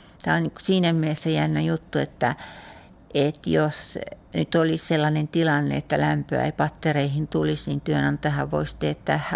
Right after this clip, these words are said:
olisi voinut teettää hätätöitä. Tavallaan, niinku, ollaan samassa tilanteessa. Ja, no, sitten työnän-, työntekijät, hän ei koskaan ta-, kenenkään hän ei koskaan tarvitse mennä töihin, mutta kyllähän työntekijät sitten on yleensä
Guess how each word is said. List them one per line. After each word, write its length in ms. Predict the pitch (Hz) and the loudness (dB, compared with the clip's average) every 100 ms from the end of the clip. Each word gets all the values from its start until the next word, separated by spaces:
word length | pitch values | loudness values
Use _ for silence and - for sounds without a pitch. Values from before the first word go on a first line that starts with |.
| - | -2
olisi 260 | 160 151 | -4 -2
voinut 180 | 165 160 | -4 -2
teettää 300 | 151 160 156 | -4 0 0
hätätöitä. 840 | 147 165 160 - - - - - 131 - - - - - - | 2 0 0 -4 -4 -6 -4 -6 -6 -12 -20 -20 -20 -20 -6
Tavallaan, 480 | - 143 135 135 120 | 4 6 6 2 0
niinku, 200 | 143 135 | 0 0
ollaan 180 | 127 135 | 0 2
samassa 400 | 165 147 139 - | 2 0 0 -4
tilanteessa. 800 | - 147 131 131 - 151 - 151 - - | -2 0 0 -4 -8 -8 -8 -10 -10 -8
Ja, 240 | - 135 - - - - - - | -4 -2 -2 -6 -12 -14 -14 -2
no, 200 | 143 139 - - - - - - | 0 0 -6 -18 -20 -20 -20 -6
sitten 280 | 160 - - | -6 -4 2
työnän-, 460 | 175 160 139 139 - | 4 4 2 -2 2
työntekijät, 480 | 170 151 147 139 139 143 | 2 2 0 -2 2 0
hän 160 | 147 156 | 2 0
ei 60 | |
koskaan 480 | 156 185 160 - 131 | 6 6 6 2 2
ta-, 140 | 131 151 | 2 2
kenenkään 440 | 196 190 156 139 | 4 4 4 4
hän 140 | 147 | 4
ei 80 | 151 | 0
koskaan 460 | 147 160 160 147 135 | 4 2 2 -2 0
tarvitse 380 | - - - 139 | 0 -2 -4 -2
mennä 200 | 143 - - | -2 -4 -2
töihin, 360 | 139 151 131 | 0 0 -4
mutta 280 | - - 135 - - - | -8 -6 -6 -6 -14 -2
kyllähän 320 | 156 165 143 | 2 2 2
työntekijät 500 | - 151 147 - 147 | 0 0 0 -2 -4
sitten 240 | - - | -4 0
on 140 | 147 143 | 0 4
yleensä 280 | 170 156 | 2 2